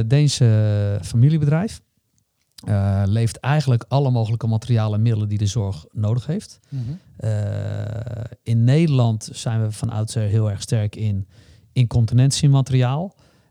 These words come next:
Speaker 1: eh, en in verzorgend wassen. Dat is een, eh, product dat je niet, eh, met een, eh, grote bak met water en een, eh, zeg maar, oude textiel lapje iemand moet wassen, maar met eigenlijk, eh, vochtige, eh, doekjes, zodat, ja, eigenlijk de,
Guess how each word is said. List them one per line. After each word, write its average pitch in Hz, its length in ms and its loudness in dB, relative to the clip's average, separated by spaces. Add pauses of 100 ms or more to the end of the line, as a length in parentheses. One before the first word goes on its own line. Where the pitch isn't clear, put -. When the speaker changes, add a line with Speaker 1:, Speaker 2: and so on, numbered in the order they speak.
(100)
Speaker 1:
eh, 107 420 -2
en 123 120 2
in 117 120 0
verzorgend 110 440 0
wassen. 123 300 -2
Dat 110 120 -2
is 104 80 -2
een, 104 160 0
eh, 95 540 -2 (120)
product 107 300 0
dat 101 160 -2
je 110 60 -4
niet, 107 240 0
eh, 104 100 -2
met 101 180 -2
een, 107 160 -2
eh, 101 140 -4
grote 107 300 -4
bak 107 220 -2
met 110 120 -2
water 117 440 -2
en 110 140 -2
een, 110 140 0
eh, 104 300 -4 (500)
zeg 113 180 -6
maar, 117 100 -4
oude 113 180 0
textiel 123 360 -2
lapje 123 300 0
iemand 107 320 -2
moet 113 160 0
wassen, 127 340 -2
maar 110 160 -2
met 104 160 -4
eigenlijk, 104 340 -8
eh, 98 140 -6
vochtige, 101 920 -10
eh, 101 460 -8 (560)
doekjes, 135 460 0
zodat, 117 400 -2
ja, 107 260 -8
eigenlijk 110 280 -6
de, 117 180 0